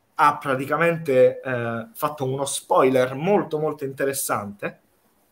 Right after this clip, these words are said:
e tutta questa parte tecnica va a lavorare su quella che è l'ottimizzazione tecnica e quindi strutturale, tag H T M L per intenderci, di un articolo.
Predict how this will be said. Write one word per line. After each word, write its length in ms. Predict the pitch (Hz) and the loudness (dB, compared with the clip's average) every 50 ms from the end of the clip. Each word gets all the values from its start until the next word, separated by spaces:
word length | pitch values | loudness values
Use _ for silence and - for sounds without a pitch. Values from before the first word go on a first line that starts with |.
| _ _ _ _ _ _ _ _ _ _ _ _ _ _ _ _ _ _ _ _ | _ _ _ _ _ _ _ _ _ _ _ _ _ _ _ _ _ _ _ _
e 180 | - 196 196 | -4 -4 0
tutta 340 | - 311 285 294 - 175 170 | 0 0 0 2 2 0 2
questa 360 | 170 165 160 - - - - | 2 0 0 0 -2 -4 -2
parte 360 | - 170 170 - - - 147 | 0 0 -2 -2 -4 -8 -6
tecnica 680 | - 139 120 113 - - 120 120 113 - 156 165 165 - | -4 -4 -4 -4 -6 -12 -14 -12 -6 -6 -6 -6 -6 -6
va 440 | 156 165 196 175 135 123 127 - - - | 0 2 2 4 4 2 0 -2 0 2
a 200 | 170 151 131 123 | 4 4 4 4
lavorare 720 | 120 131 139 160 165 170 180 190 196 196 190 196 208 214 | 0 0 2 2 2 2 2 0 0 0 0 0 -2 -2
su 180 | 202 208 202 202 | -4 -4 -6 -4
quella 200 | - 165 151 135 | -2 -2 -2 -2
che 180 | 143 151 156 | -2 -2 0
è 40 | 147 | 0
l'ottimizzazione 1500 | 143 143 170 185 185 - _ - 156 151 147 131 117 110 131 135 135 - - - - 202 196 208 214 214 233 226 - _ _ _ _ _ _ _ _ _ _ _ | 0 0 -2 -2 -4 -8 _ -8 -8 -8 -8 -10 -10 -6 -6 -6 -4 -4 -4 -4 -2 0 -2 -2 -2 -2 -6 -10 -14 _ _ _ _ _ _ _ _ _ _ _
tecnica 800 | - 131 110 - - - 139 143 139 196 214 214 214 - - _ | 0 0 0 0 -4 -8 -8 -2 2 2 2 2 0 -6 -16 _
e 120 | _ 143 | _ -12
quindi 220 | - 190 180 160 143 | -4 -2 -2 -2 -2
strutturale, 1040 | 143 - - 170 160 165 160 165 170 156 143 123 113 113 120 151 208 226 - - _ _ _ _ _ | -4 -4 -2 0 0 0 0 -2 -2 0 2 4 2 2 2 2 0 -2 -4 -12 _ _ _ _ _
tag 500 | - 202 202 196 190 165 139 160 156 151 | 6 8 8 8 8 4 2 0 0 0
H 160 | - 156 143 | 0 -4 -6
T 160 | - - 165 | -2 -4 -4
M 140 | 156 160 165 | -2 0 0
L 380 | 180 175 143 117 113 113 120 113 | 0 0 0 -2 -2 -4 -4 -4
per 120 | 131 127 | -4 -4
intenderci, 920 | 131 135 135 127 127 110 104 107 110 123 127 127 - - 240 - - _ _ _ _ _ _ _ _ _ _ | -4 -4 -4 -4 -6 -6 -6 -6 -6 -6 -6 -4 -4 -4 -4 -6 -8 _ _ _ _ _ _ _ _ _ _
di 180 | _ 180 226 269 | _ 0 2 2
un 160 | 240 170 147 | 2 2 0
articolo. 580 | 135 131 - - - - 226 - - - - | -2 -6 -8 -12 -14 -16 -14 -14 -18 -20 -20